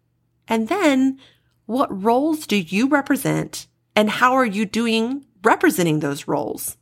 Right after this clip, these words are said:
Are you still unsure about how you come across or how you represent? Ask your kids, ask your spouse, ask your family, your neighbors, your friends, your employees, your coworkers. What's it like being on the other side of me?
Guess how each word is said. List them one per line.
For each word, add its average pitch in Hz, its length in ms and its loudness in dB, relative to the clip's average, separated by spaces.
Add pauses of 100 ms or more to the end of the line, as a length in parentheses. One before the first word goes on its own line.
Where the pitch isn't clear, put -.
(880)
Are - 40 -10
you 180 100 -8
still - 680 -4
unsure 320 380 0
about 302 300 2
how 302 240 4
you 302 160 4
come 294 180 -4
across 294 580 0
or 190 80 0
how 208 220 2
you 262 220 2
represent? 262 800 -4 (680)
Ask - 300 -4
your 370 100 -6
kids, 330 720 -4
ask 277 300 -4
your 311 100 2
spouse, 220 540 0
ask - 280 -4
your 254 200 -4 (240)
family, 285 500 2
your 208 220 -4
neighbors, 233 560 -2
your 202 100 -6
friends, 214 600 0
your 196 120 0
employees, 208 560 0
your 196 80 -4
coworkers. 190 880 -2 (840)
What's 294 280 -2
it - 100 -6
like 247 320 0
being 240 240 -2
on 254 120 -2
the 247 100 0
other 185 160 0
side 170 340 -4
of - 160 -6
me? - 300 -10